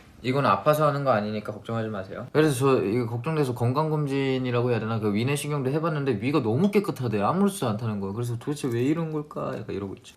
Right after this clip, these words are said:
이거 캐럿들은 아프지 말아요. 참 웃겨요. 이게 참 나도 왜 그런지 모르겠는데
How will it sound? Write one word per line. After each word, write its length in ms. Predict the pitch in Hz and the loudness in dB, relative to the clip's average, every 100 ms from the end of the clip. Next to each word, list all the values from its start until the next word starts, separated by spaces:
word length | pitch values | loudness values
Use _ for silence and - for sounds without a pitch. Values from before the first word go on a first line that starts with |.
| - | -14
이거 100 | 104 | -12
캐럿들은 460 | - 147 - 135 113 | -6 -6 -4 -4 -2
아프지 260 | 98 110 | -4 -6
말아요. 560 | 113 95 92 95 113 156 - _ _ _ _ _ _ _ _ - - - - - - - - - - - - | -4 -4 -4 -6 -8 -10 -14 _ _ _ _ _ _ _ _ -20 -20 -14 -14 -12 -16 -18 -20 -20 -20 -18 -4
참 220 | 185 160 | 2 2
웃겨요. 500 | 117 131 113 101 104 | 4 6 8 8 4
이게 420 | 107 139 117 98 | 4 2 2 -2
참 640 | - 131 135 127 117 101 101 - | -6 -6 -2 0 0 -2 -8 -6
나도 180 | 117 127 | 0 2
왜 120 | 101 | 4
그런지 300 | 120 175 147 | 4 4 2
모르겠는데 680 | 101 110 110 104 98 117 | 0 0 0 0 0 2